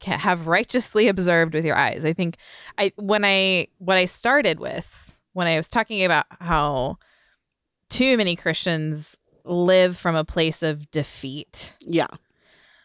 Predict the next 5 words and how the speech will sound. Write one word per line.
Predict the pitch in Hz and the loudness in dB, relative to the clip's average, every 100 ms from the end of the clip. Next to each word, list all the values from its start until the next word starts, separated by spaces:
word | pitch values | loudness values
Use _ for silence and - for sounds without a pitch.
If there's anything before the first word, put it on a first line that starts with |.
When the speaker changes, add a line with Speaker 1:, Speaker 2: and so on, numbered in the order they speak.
| _ - | _ -2
Speaker 1:
Um, | 180 170 165 143 139 98 - _ _ _ _ _ _ _ _ _ _ _ _ _ _ _ 185 | 2 4 2 -2 -10 -18 -20 _ _ _ _ _ _ _ _ _ _ _ _ _ _ _ -2
that | 214 202 | 0 2
doesn't | 185 208 220 202 | 0 0 0 -2
mean | 170 170 180 143 - 151 196 - _ _ _ _ _ _ _ _ _ - | -2 0 0 -4 -8 -12 -12 -12 _ _ _ _ _ _ _ _ _ -8
that | 175 170 160 160 - - - | 0 2 4 2 0 -10 -12